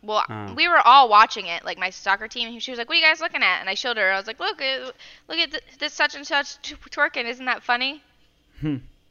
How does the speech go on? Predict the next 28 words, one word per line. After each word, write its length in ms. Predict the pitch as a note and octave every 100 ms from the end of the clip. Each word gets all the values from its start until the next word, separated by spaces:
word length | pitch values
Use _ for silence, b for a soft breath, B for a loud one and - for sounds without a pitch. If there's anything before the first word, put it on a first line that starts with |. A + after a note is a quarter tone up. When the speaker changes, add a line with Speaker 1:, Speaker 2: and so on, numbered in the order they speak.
| -
Speaker 1:
Yeah. 160 | - - _ _ _
So 160 | - G3+
she 300 | - G#3+ G3
went, 320 | - G3 - _ B B
she, 260 | - - A#3+ -
and 100 | D#4
then 100 | E4+
she 120 | F4+
came 220 | - D4
Speaker 2:
Bruh. 40 | C4+
Speaker 1:
back 200 | C4 A#3
and 80 |
told 180 | A#3+ A#3
me, 200 | A3 G#3 B B
"Well, 140 | C4+ D#4
I 100 | D4
had 240 | D4+ D4+
to 80 | C#4+
tell 240 | - C#4
them, 200 | B3+ A3
you 80 | A3
know, 120 | A#3
I 80 | A#3+
couldn't 260 | A3+ C#4+ A#3+
just 160 | A3+ -
hide 320 | G3+ A3 G#3
that." 300 | F3+ E3+ - _ _ _ _ _ _ -
Speaker 2:
What? 440 | G3 G4 - -